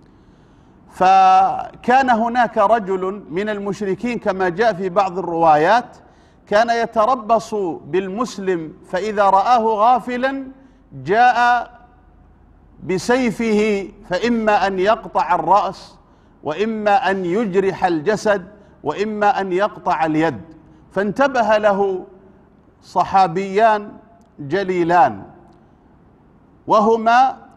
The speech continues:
أسامة بن زيد ورجل آخر من الأنصار رضي الله تبارك وتعالى عنهم جميعاً، فلحق بالرجل حتى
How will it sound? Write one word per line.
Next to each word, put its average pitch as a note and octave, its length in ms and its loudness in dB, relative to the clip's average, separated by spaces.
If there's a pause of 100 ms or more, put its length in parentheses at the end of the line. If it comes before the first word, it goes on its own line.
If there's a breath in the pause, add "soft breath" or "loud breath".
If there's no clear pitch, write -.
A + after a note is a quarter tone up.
أسامة A3+ 540 0
بن F#3 260 -4
زيد G#3+ 600 -4 (260)
ورجل G3 720 0
آخر A#3 640 2 (180)
من G#3 200 -4
الأنصار G3 840 2 (380 soft breath)
رضي G3 300 0
الله F#3+ 360 2
تبارك F#3+ 540 0
وتعالى E3+ 720 -2 (120)
عنهم E3+ 460 -2
جميعاً، D3 520 -2 (1040 soft breath)
فلحق C4 600 2
بالرجل A3 640 -2 (1040)
حتى A#3 760 2